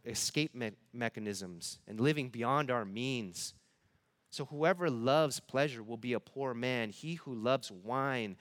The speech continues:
and oil will not be rich. Proverbs twenty-one seventeen. That doesn't mean we can't have nice things. That doesn't mean we can't go on vacation and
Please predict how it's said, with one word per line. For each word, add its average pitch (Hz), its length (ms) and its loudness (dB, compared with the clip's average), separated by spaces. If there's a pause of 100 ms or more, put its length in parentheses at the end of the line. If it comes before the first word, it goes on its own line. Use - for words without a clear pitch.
(140)
and 104 200 -8
oil 120 520 0 (200)
will 107 100 -8
not 120 320 0 (160)
be 135 260 -4 (140)
rich. 120 500 -2 (520)
Proverbs 123 400 0
twenty-one 135 640 -2 (200)
seventeen. 131 840 -2 (240)
That 156 120 0
doesn't 156 240 0
mean 143 180 0
we 135 100 -4
can't 143 360 -2
have 123 240 -2
nice 120 320 0
things. 127 280 -2
That 131 120 2
doesn't 139 280 0
mean 131 240 -4
we 117 80 -6
can't 131 340 -4
go 131 140 -2
on 123 180 0
vacation 117 720 -4 (300)
and 123 320 -2